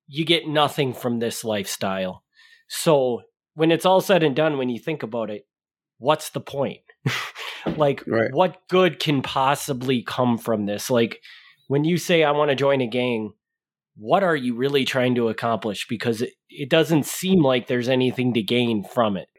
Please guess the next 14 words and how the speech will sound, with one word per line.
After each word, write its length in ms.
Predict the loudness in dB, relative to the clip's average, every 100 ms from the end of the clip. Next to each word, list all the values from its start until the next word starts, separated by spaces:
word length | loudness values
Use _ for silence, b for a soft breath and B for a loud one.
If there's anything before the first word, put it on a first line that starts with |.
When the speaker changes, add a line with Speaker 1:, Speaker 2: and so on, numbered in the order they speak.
| _
Speaker 2:
Right. 300 | 2 4 4 2
And, 200 | 0 2
and 160 | 2
here's 160 | 2 0
a 60 | 0
parallel, 420 | 2 2 4 4
right? 240 | 4 2
It's 220 | 0 0 2
like, 220 | 2 0
it's 160 | -2 0
like 160 | 0
the 100 | -2
saying, 360 | 0 2 4 4
like, 200 | 0